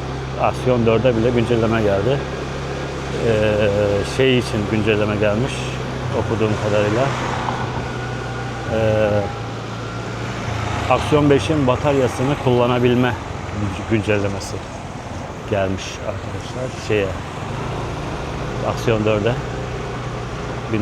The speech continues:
dokuz yüz elli, e, milite-, mili amper kapasitesinde-, kapasitesindeki pili Aksiyon dörtte de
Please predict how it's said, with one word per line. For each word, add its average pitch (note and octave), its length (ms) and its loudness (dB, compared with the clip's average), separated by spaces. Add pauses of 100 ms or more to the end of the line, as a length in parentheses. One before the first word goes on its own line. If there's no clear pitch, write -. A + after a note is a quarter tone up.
(120)
dokuz A2+ 300 0
yüz A2 100 2 (120)
elli, A2+ 260 4 (4000)
e, B2 80 4 (680)
milite-, C3 400 4 (280)
mili C#3 280 6 (1400)
amper A#2+ 380 4 (840)
kapasitesinde-, B2 920 2
kapasitesindeki C3 1200 2 (800)
pili C#3+ 340 6 (420)
Aksiyon C3+ 440 4
dörtte B2+ 280 4
de C3 100 6